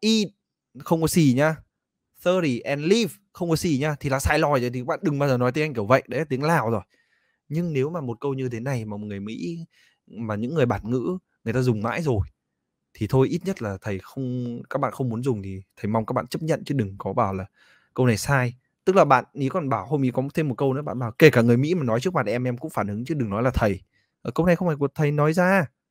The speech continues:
Thì thầy, thầy thấy là mặc dù thầy rất bảo thủ và thầy cãi nhau rất hăng mà hôm ý thầy thua bạn ý thì được. Thầy đánh giá cao bạn ở chỗ là bạn cãi rất hăng hăng cả thầy.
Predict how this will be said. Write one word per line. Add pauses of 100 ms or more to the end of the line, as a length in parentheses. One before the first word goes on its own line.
(400)
Thì
thầy,
thầy
thấy
là (320)
mặc
dù
thầy
rất
bảo
thủ
và
thầy
cãi
nhau
rất
hăng
mà
hôm
ý
thầy
thua
bạn
ý
thì (300)
được. (260)
Thầy
đánh
giá
cao
bạn
ở
chỗ
là (320)
bạn
cãi
rất
hăng
hăng
cả
thầy.